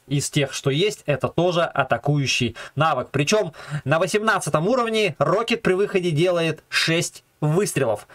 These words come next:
по двести пятьдесят процентов от своей силы. Так что, если вы качаете именно Рокета, ставьте ему максимально арконы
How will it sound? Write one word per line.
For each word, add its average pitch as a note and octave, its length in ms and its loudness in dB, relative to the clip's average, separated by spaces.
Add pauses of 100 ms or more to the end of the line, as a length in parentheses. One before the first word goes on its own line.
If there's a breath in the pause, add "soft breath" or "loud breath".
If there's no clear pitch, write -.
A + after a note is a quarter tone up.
(120)
по E3 140 4
двести G3 400 0
пятьдесят D3 480 0
процентов F3+ 540 0
от A2 100 -2
своей B2+ 380 0
силы. B2+ 480 0 (300 loud breath)
Так E3 180 0
что, - 100 -2
если A3 380 0
вы G#3+ 260 0 (160 soft breath)
качаете C#3+ 640 0
именно A#2 360 0
Рокета, F#3+ 580 0
ставьте E3 440 -2
ему F3 140 0
максимально C#3+ 720 0
арконы A#2 480 -4